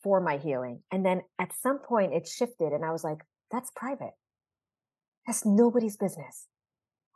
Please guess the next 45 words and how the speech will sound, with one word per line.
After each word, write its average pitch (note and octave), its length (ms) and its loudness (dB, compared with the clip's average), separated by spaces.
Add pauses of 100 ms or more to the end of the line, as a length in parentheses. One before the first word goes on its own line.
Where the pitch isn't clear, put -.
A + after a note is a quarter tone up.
(160)
And G3+ 120 6
I G3 80 6
think C4 260 4
it A#3 100 6
had, G3 260 2 (100)
it, G3 200 6
it F#3 100 -2
happened A3 400 2
because G3+ 340 0
I F#3 100 4
did F#3 260 0
all E3+ 180 4
the E3 100 -4
healing F3 500 -2 (100)
on E3 140 -2
my D#3 180 0
own D#3+ 380 4
and F3 300 2 (140)
with F#3 180 0
the F3+ 140 6
ability E3+ 420 6
to F3 80 4
share D#3+ 320 2
it - 100 -2
when D#3 140 -4
it - 160 -8
felt D#3+ 180 -2
safe, F3+ 300 4 (100)
that E3+ 120 4
I E3 100 4
just F#3+ 240 -4
one F#3+ 260 0
day F#3+ 120 4
was F3 140 0
like, E3 140 -2 (580)
"I G#3+ 60 -2
don't A#3+ 80 0
need A#3+ 80 4
to A3 80 0
talk G#3 220 -10
about D#3 200 -8
that C#3 120 -8
anymore C3+ 440 -12 (300)
on D#3 140 0
stage. C3+ 400 -6